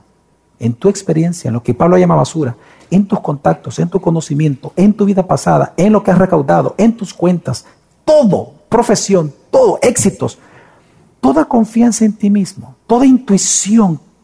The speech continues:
toda confianza en tu propia intuición es como un muro agrietado. Solo falta una prueba que venga a tu vida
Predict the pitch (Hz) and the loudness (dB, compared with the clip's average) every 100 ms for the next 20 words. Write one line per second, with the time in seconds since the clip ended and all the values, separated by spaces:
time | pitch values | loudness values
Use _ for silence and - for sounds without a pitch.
0 | _ _ _ - 208 220 208 170 202 175 | _ _ _ -2 0 2 0 0 0 0
1 | 156 170 190 180 165 - 131 147 - 175 | 0 2 2 2 -4 -6 -8 -8 -4 -2
2 | 160 139 143 135 117 120 104 - - 127 | -2 -2 -2 -2 -2 -4 -6 -12 -18 -20
3 | _ _ _ _ _ _ _ _ _ _ | _ _ _ _ _ _ _ _ _ _
4 | _ _ - 147 135 127 127 127 139 _ | _ _ -4 -4 -2 -2 -2 -4 -6 _
5 | _ _ - 196 202 175 165 - _ - | _ _ -4 -2 0 0 -2 -6 _ -10
6 | 113 90 82 - - _ _ _ _ - | -8 -8 -12 -20 -20 _ _ _ _ -8
7 | 104 107 120 113 123 117 127 | -4 -2 -4 -6 -10 -14 -16